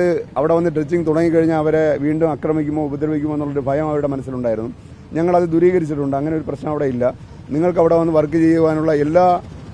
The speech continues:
വിധ, ആ, സംവിധാനങ്ങളും നമ്മളവിടെ ഒരുക്കിത്തരും. നിങ്ങളുടെ, ആ, ആ, ജോലി ചെയ്യുന്നതിന് യാതൊരു തടസ്സവും അവിടെ, ആ, ഞങ്ങളുടെ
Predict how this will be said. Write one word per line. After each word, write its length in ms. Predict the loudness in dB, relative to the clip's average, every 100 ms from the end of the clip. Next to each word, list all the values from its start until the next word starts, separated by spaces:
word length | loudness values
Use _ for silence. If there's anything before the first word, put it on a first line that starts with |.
| -10 0
വിധ, 100 | 4
ആ, 380 | 6 4 4 4 6 6 4 2 2
സംവിധാനങ്ങളും 640 | 0 4 4 2 2 0
നമ്മളവിടെ 300 | 0 0 2
ഒരുക്കിത്തരും. 540 | 0 0 -2 -2 -2 -6 -12 -18 -12 -4
നിങ്ങളുടെ, 380 | -2 2 4 2 0 -2 2
ആ, 20 | 2 2 2 2
ആ, 20 | 2 2 2 0 -4 -4
ജോലി 220 | 0 2
ചെയ്യുന്നതിന് 400 | 4 4 2 0
യാതൊരു 400 | 2 2 2 -2 -2 -2
തടസ്സവും 300 | -2 -2 -2
അവിടെ, 220 | 0 0 0 -4 -14 -20 -18 -12 -8
ആ, 60 |
ഞങ്ങളുടെ 500 | -4 -2 0 0 -2